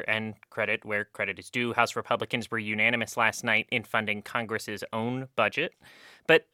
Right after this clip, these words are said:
things only get thornier going forward, right? They've got to compromise not just with each other, which is no small task, as we've seen, but also with the Senate, including Minority Leader Mitch McConnell, if they want to pass, say,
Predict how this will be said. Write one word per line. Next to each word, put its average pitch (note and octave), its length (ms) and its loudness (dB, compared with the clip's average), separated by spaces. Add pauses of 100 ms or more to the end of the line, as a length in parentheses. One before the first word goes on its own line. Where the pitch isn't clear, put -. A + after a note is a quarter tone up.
things E3 260 4
only F3+ 160 4
get D#3 160 8
thornier D3+ 320 4
going A#2 260 2
forward, G2 420 0
right? A2 200 4
They've A#2 160 4
got A#2+ 120 6
to A#2+ 60 4
compromise A#2+ 500 4
not A2+ 140 4
just - 220 -2
with A#2 160 0
each A#2 200 -2
other, A2+ 260 2
which A2 340 -4
is A#2 220 -2
no A2 140 0
small G#2+ 260 2
task, A#2 460 6
as A#2 140 0
we've A2 180 -2
seen, C#3 260 0
but C3 180 4
also E3 220 6
with F3+ 140 0
the - 80 2
Senate, - 380 4
including C3 460 0
Minority B2+ 340 2
Leader B2 220 4
Mitch B2 220 2
McConnell, A#2+ 600 2
if B2 100 -2
they A#2+ 140 4
want A#2 120 0
to A2+ 40 2
pass, A2+ 320 4
say, A2 360 4